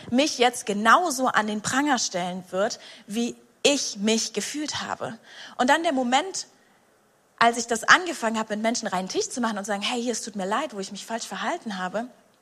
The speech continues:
haben sie gesagt, „Simona, gar kein Problem, ist dir vergeben, gar kein Ding.“ Und ich habe nicht erwartet, dass Menschen so mit mir umgehen, weil ich doch meinen eigenen Ansprüchen nicht gerecht geworden bin.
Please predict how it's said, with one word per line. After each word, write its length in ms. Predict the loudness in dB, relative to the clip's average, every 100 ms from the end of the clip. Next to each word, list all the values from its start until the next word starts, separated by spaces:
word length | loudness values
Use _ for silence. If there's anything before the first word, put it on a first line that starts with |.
| _ _ _ _ -8
haben 120 | -4
sie 80 | -2
gesagt, 360 | 0 -2 -4
„Simona, 280 | -8 -4 -4
gar 100 | -4
kein 160 | -8 -8
Problem, 460 | -8 -6 -6 -8 -14 -20 -20 -12
ist 140 | -10
dir 40 |
vergeben, 540 | -6 -6 -4 -4 -4 -8
gar 140 | -8
kein 200 | -8 -8
Ding.“ 240 | -6 -8 -10 -18 -20 0
Und 160 | 2 2
ich 160 | 2
habe 160 | 0 2
nicht 320 | 4 4 4
erwartet, 520 | 0 2 2 0 -4
dass 140 | -6 -4
Menschen 400 | -4 -2 -4 -4
so 380 | -2 0 0 -2 -14 -8
mit 200 | -6 -2
mir 380 | 2 2 2 0 -12 -4
umgehen, 480 | -2 0 2 2 0 -8 0
weil 160 | 2
ich 120 | 2 0
doch 160 | -2
meinen 200 | -4 -4 0
eigenen 460 | 2 2 0 -2
Ansprüchen 640 | -2 -2 -2 -6 -8 -6 -6
nicht 320 | -4 -6 -6
gerecht 560 | -8 -4 -4 -6 -8 -10
geworden 520 | -8 -6 -6 -8 -8
bin. 280 | -6 -6 -10